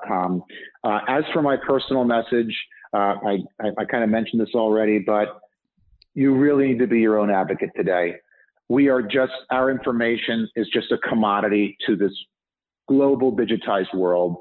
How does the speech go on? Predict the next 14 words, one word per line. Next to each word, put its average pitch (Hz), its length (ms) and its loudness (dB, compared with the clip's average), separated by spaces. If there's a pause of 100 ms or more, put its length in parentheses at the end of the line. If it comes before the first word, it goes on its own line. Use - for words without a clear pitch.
(320)
Everybody's 139 520 2
selling 117 300 0
our 107 100 0
data 104 400 2
for 101 100 -2
profit. 95 440 -2 (460)
Uh, 95 160 0 (100)
I 110 100 0
don't 120 180 -2
think 110 140 -2
it 104 100 -2
should 110 140 -2
be 104 80 2
allowed, 95 480 2